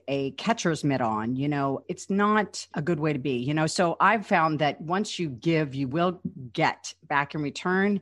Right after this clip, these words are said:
And it's just so much more authentic. And people do feel that, you know, they understand a lot more than you think you, that you think they understand.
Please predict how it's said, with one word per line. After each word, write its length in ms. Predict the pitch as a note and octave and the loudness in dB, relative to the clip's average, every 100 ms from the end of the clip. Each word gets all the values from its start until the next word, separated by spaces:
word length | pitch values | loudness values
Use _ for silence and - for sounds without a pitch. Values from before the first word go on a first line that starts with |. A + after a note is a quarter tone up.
| - - | -4 2
And 420 | D#3+ D#3 D#3 D3+ - | 4 6 4 -2 -4
it's 160 | G3 - | -4 -2
just 240 | B3+ B3 | -4 -2
so 80 | B3+ | 0
much 200 | B3 A#3 | 0 0
more 160 | G3+ F#3+ | 4 4
authentic. 540 | F3 - C#3 D3 - - | 4 0 0 0 -4 -4
And 360 | D#3 D3+ D3 D#3+ - | 0 0 -2 -8 -10
people 480 | A#3+ A#3+ A#3+ A3 F3 | -6 0 2 2 0
do 220 | D3+ F3 F3+ | 0 0 0
feel 320 | - D3 C3 | -2 -2 -2
that, 260 | F2+ - | -4 -4
you 80 | C#3+ | -2
know, 280 | D3+ D3+ D3+ | 0 0 0
they 180 | G3+ G3+ | 0 2
understand 380 | F#3 E3 E3+ D3+ | 0 -2 -2 0
a 40 | |
lot 200 | D3 C#3 | 2 2
more 160 | C3+ C3 | 0 -2
than 140 | C3+ | -4
you 60 | B2+ | -4
think 300 | D3 C3+ C#3+ | -4 -6 -4
you, 160 | B2 - _ | -6 -8 _
that 160 | B2+ G2+ | -8 -6
you 360 | B2 A#2+ A2+ - _ | -6 -6 -8 -14 _
think 180 | G3+ F#3+ | 0 2
they 160 | D3 A#2+ | 0 0
understand. 520 | G#2 - B2 D2+ | -4 -6 -8 -8